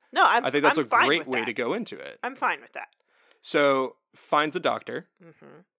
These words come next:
Speaker 1: To figure out his regimen, and then he finds a scientist dude for how to cheat the test.
Speaker 2: And the scientist is going with him up to a point, and then right as he's about to start,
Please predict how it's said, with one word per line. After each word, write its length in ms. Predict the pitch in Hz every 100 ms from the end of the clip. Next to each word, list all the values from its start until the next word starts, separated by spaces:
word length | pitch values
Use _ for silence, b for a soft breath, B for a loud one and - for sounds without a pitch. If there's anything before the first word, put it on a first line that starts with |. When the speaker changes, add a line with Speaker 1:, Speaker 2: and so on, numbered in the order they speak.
| _ -
Speaker 1:
To 320 | 180 160 151 -
figure 220 | 208 202
out 140 | 196
his 160 | 208 185
regimen, 460 | 170 156 151 139 165 B B B
and 120 | 170
then 80 | 165
he 80 | 160
finds 640 | 175 151 151 160 - - _ _ _
a 60 |
scientist 580 | - 202 269 214 196 -
dude 380 | 147 131 135 147 _ _ -
for 80 | 156
how 160 | 147
to 60 | 131
cheat 180 | - 127
the 60 | -
test. 460 | 139 - - - _ _ _ 131
Speaker 2:
And 120 | 131
the 60 |
scientist 800 | 120 190 185 180 156 147 131 - -
is 220 | 135 117
going 340 | - 202 185 170
with 160 | 143
him 260 | 151 139 135 - - _ -
up 260 | 156 147 -
to 180 | 156
a 40 | 131
point, 440 | - 170 139 -
and 100 | 127
then 160 | 120 113
right 240 | 127 147
as 80 | 147
he's 160 | 143 123
about 240 | 127 113
to 60 | -
start, 500 | - 139 117 -